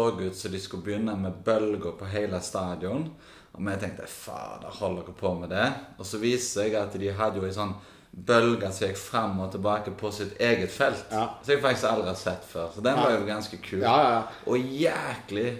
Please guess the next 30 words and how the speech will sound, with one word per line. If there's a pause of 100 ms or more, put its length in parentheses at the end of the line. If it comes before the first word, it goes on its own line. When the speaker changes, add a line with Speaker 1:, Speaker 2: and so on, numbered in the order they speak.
Speaker 1:
bra
koordinert. (840)
Speaker 2:
Ja,
altså, (160)
altså, (140)
og
det, (400)
det,
vi
kommer
jo
tilbake
til
litt
senere,
men
for
oss
som
var
i
Dresden
også,
og
så
Dynamo
Dresden,
atten
seksti
München,